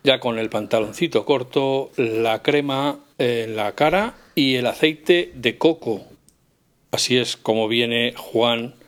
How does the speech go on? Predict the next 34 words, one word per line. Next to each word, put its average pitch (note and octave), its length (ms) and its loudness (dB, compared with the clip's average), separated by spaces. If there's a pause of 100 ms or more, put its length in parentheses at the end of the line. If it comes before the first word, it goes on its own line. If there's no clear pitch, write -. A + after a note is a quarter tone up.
(440)
a A#2 140 4
estos A#2 400 -2
podcasts, B2+ 560 0
porque G#2+ 380 0
realmente G#2 540 0
le A2+ 80 0
he G#2+ 40 -2
tenido A2 320 -2
que A#2 100 0
sacar A#2+ 280 0
de A#2 80 0
las A2 180 -4
orejas A#2 300 0
de B2 80 -2
la A#2 120 -2
piscina, B2 420 -6 (360)
porque B2 220 0
está C#3 260 2
como D3+ 220 2
los B2 160 0
niños C#3 280 0
pequeños, B2 680 -2
allí A#2+ 200 -2
chapoteando B2+ 640 0
y D3 40 0
diciendo: B2+ 280 -2
"Un C3+ 60 -4
ratito C#3+ 420 0
más, D3 340 -2
un C#3+ 100 -2
ratito C#3 440 -2
más". C#3 460 -2 (680)
Pero A#2 160 2
bueno, A#2+ 260 -2